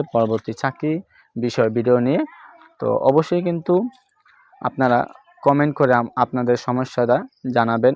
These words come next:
আমি চেষ্টা করব আপনাদের কমেন্টে রিপ্লাই দেওয়া অথবা সেই বিষয় নিয়ে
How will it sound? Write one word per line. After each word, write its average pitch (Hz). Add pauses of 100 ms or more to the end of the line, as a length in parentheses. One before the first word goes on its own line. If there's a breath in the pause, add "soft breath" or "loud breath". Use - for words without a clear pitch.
আমি 123
চেষ্টা 131
করব 123
আপনাদের 113
কমেন্টে 113
রিপ্লাই 117
দেওয়া 139 (160)
অথবা 120
সেই 165
বিষয় 147
নিয়ে 131